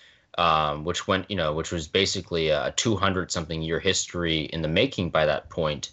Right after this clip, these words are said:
uh, since the beginning of the Industrial Revolution, and, uh, and maybe even longer, going back to the old, uh, you know, Elizabethan and, and seventeenth and,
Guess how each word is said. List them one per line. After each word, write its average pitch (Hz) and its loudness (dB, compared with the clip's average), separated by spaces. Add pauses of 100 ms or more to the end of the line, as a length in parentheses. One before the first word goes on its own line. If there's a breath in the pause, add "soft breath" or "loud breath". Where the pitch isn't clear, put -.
(640 soft breath)
uh, 71 2
since 95 -4
the 82 0
beginning 85 0
of 80 -2
the 80 -4
Industrial 78 2
Revolution, 76 -2 (480)
and, - -14 (200)
uh, 78 -2 (100)
and 90 2
maybe 110 6
even 98 0
longer, 117 4
going 90 -2
back 90 0
to 95 -6
the 85 -6
old, 98 4
uh, 80 0
you 98 -4
know, 73 -8 (100)
Elizabethan 95 4
and, 82 -2
and 76 -6
seventeenth 98 2
and, 82 -6